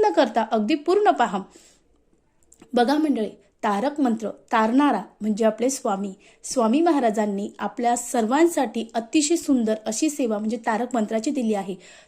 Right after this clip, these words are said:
तारक मंत्र जर आपण रोज घरात म्हणला, नित्य नियमाने जर आपण तारक मंत्र म्हणला तर याचे विविध फायदे आपल्याला भेटत असतात. विविध फायदे म्हणजे अनेक फायदे आहेत की तारक मंत्राने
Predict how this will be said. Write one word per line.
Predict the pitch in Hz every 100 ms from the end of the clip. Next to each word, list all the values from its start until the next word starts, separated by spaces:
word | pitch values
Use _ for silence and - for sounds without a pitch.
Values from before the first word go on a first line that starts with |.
| -
तारक | 202 220 330 349
मंत्र | 285 277
जर | 254
आपण | 240 240 233
रोज | 240 226
घरात | 226 233 240
म्हणला, | 254 240 226 214
नित्य | 247 - 254
नियमाने | 247 233 233
जर | 233 269
आपण | 240 226
तारक | 226 220 220
मंत्र | 220 220
म्हणला | 220 226 233 208 -
तर | 233
याचे | 233 233 247
विविध | 240 220 330 359 349
फायदे | 262 220
आपल्याला | 240 214 233 262
भेटत | 226 214
असतात. | 202 - 202 - - -
विविध | 240 294 349
फायदे | - 294 302
म्हणजे | 294 277 -
अनेक | 247 240 320 -
फायदे | 302 226
आहेत | 220 208 214
की | 247
तारक | 240 202 269 285
मंत्राने | 247 220 202 214